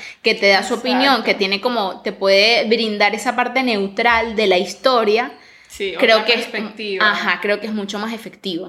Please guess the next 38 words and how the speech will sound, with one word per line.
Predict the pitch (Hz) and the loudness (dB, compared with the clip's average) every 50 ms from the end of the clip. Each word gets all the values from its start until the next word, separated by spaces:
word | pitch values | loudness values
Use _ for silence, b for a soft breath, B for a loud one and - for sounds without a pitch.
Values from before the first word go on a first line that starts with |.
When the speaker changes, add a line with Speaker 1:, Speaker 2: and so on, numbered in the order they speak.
| 190 _ | -14 _
Speaker 1:
Entonces, | _ - 196 190 196 226 226 185 | _ -8 -4 0 0 0 0 -2
Speaker 2:
Sí, | 170 175 | -6 -12
lo | 175 175 170 | -14 -14 -14
es. | - - - - | -16 -16 -8 0
Speaker 1:
papel | - 240 233 233 233 240 247 247 | 2 2 2 4 4 4 4 4
y | 285 311 | 4 2
lápiz | 359 381 392 381 415 381 370 330 | 2 2 2 0 0 0 0 -2
y | |
con | 240 233 220 208 | -2 -2 -2 -2
otra | 190 185 190 214 214 | -4 -2 -4 -4 -4
persona | 220 214 214 - 185 180 185 190 190 | -6 -10 -10 -10 -8 -8 -8 -6 -4
que, | 208 190 170 - - - | -4 -4 -4 -4 -10 -14
bueno, | - - 165 165 175 | -14 -14 -14 -12 -12
que | 165 240 170 | -12 -10 -10
ustedes | 165 - - 180 175 180 | -8 -6 -6 -4 -4 -4
Speaker 2:
Exacto. | 175 - | -4 -2
Speaker 1:
quieran | - 185 185 190 190 190 - | 0 0 0 -2 -6 -8 -8
hacer | - - - - 170 170 | -8 -8 -8 -8 -8 -8
esto, | - - - - - | -10 -12 -14 -16 -14
¿no? | - 247 - B B B B B B B B | -14 -14 -16 B B B B B B B B
Ok, | - 214 214 - 170 135 127 - - | 0 0 0 0 -2 -2 -2 -6 -6
entonces, | 165 190 185 214 202 175 151 - 156 143 - - - 180 | -6 -2 0 2 2 0 0 -4 -6 -6 -8 -12 -8 -2
The | 185 220 | 0 0
Work | 214 202 208 233 269 359 381 - - - | 2 2 2 2 2 2 0 -4 -8 -4
es | - 214 220 | -2 -2 0
un | 220 247 254 254 254 | 0 0 0 2 2
método | 254 269 285 269 302 320 320 330 349 392 403 | 2 2 2 2 0 0 0 0 -2 -4 -4
que | - - | -4 -4
tiene | 208 214 226 233 262 311 349 - - - | -2 0 0 0 0 -2 -6 -8 -8 -2
cuatro | - 247 233 226 233 233 220 | 0 2 2 2 0 0 0
preguntas | - 190 175 170 160 160 151 160 180 254 339 - - - - _ _ B B B B B B - | 0 0 0 0 -2 -6 -4 -2 -2 -2 -2 -2 -10 -18 -20 _ _ B B B B B B -2
que | - 220 | -2 0
la, | 214 208 - 214 | 2 2 0 0
se | - 240 226 | 0 0 0
las | 220 214 214 | 0 2 0
vamos | 214 208 254 269 | -2 -2 -2 -4
a | 311 | -6
hacer | 277 - - 277 339 | -4 -2 0 0 0